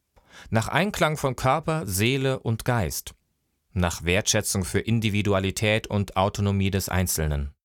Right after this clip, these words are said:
Das wäre zugegeben ein großer Schritt für Gemeinde,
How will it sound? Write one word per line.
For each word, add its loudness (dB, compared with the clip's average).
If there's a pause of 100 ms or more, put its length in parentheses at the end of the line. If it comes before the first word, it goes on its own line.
(1400)
Das 2
wäre 4
zugegeben 2
ein 2
großer 4
Schritt 0
für 0
Gemeinde, 2